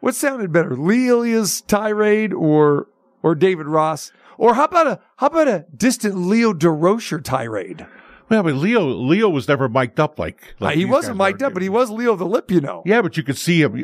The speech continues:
Speaker 2: if, you know, if you're a pretty good lip reader.
Speaker 1: Speaking of former Cubs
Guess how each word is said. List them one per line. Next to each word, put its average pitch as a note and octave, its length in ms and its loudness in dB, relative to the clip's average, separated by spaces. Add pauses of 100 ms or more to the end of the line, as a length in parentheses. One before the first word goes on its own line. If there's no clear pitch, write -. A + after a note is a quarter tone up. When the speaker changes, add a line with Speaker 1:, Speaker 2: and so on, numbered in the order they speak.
Speaker 2:
if, C#3+ 220 2
you E3+ 100 4
know, E3+ 120 4
if C#3 120 -6
you're D#3+ 120 4
a - 20 -2
pretty F#3+ 180 0
good D3+ 140 0
lip F3+ 220 0
reader. F2+ 280 -2 (360)
Speaker 1:
Speaking E4+ 440 0
of G#3 100 -6
former B3 280 -2
Cubs - 640 -2